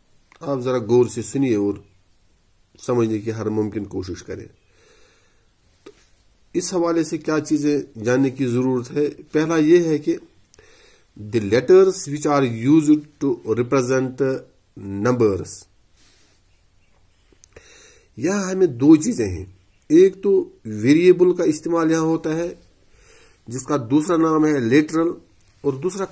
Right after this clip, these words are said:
कांस्टेंट। इस सिंपल इक्वेशन में यहाँ इन दोनों का एक साथ इस्तेमाल होता है। तो जो लेटर्स, इंग्लिश लेटर्स यहाँ इस्तेमाल किए जाते हैं,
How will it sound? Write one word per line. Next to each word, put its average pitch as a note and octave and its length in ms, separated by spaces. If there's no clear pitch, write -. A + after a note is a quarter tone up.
कांस्टेंट। C#3+ 640
इस G3+ 200
सिंपल A3+ 340
इक्वेशन G3+ 420
में G3+ 160
यहाँ F3+ 440
इन F3+ 140
दोनों E3 320
का D#3+ 160
एक C#3+ 180
साथ G2 280
इस्तेमाल F#2 400
होता - 300
है। A2+ 80
तो C#3+ 100
जो A#2+ 380
लेटर्स, D#3 800
इंग्लिश E3 340
लेटर्स C3 520
यहाँ B2 160
इस्तेमाल A#2 420
किए G#2 220
जाते G2 320
हैं, G2+ 240